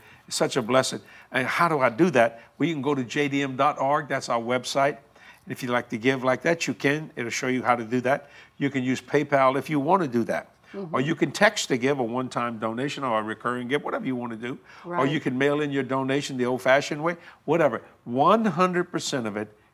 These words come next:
Speaker 1: goes in the world evangelism. Me and Kathy are totally taken care of. We are totally debt-free, and so is this ministry.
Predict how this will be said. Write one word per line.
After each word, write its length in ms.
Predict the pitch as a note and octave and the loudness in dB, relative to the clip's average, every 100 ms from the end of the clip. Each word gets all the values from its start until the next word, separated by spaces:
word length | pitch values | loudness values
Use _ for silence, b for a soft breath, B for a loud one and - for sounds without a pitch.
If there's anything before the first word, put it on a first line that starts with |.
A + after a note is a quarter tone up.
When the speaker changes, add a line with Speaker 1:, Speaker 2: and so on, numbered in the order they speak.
| - | -6
Speaker 1:
goes 300 | B2+ C3 B2+ | 0 0 0
in 100 | B2+ | -2
the 80 | B2 | -2
world 280 | A#2 A#2 A#2 | 0 0 0
evangelism. 680 | A2 A2 G#2+ G#2+ G#2 F2 - B B - | 0 -2 0 -4 -4 -8 -16 B B -2
Me 140 | C3+ | 0
and 100 | C#3+ | 2
Kathy 300 | D3 D3 C#3+ | 4 2 2
are 40 | A#2+ | -4
totally 320 | C3 C#3 D3+ | -2 -4 -4
taken 300 | D#3 D#3 G3 | -2 -4 -4
care 280 | A#2+ A2 G#2+ | -2 0 0
of. 80 | A2+ B B B | -4 B B B
We 200 | A#2+ B2+ A#2+ | -4 0 0
are 100 | G#2+ | 0
totally 360 | C#3+ D#3+ E3 | -2 2 2
debt-free, 560 | D3+ E3 D#3+ - C#3 D3+ | 4 2 0 -2 -2 0
and 140 | D3+ | -2
so 240 | C3 G3 G#3+ | 0 0 2
is 160 | F3 D3+ | 0 0
this 220 | F3 - | -4 -4
ministry. 460 | D3+ C#3 - E2 | -6 -6 -8 -12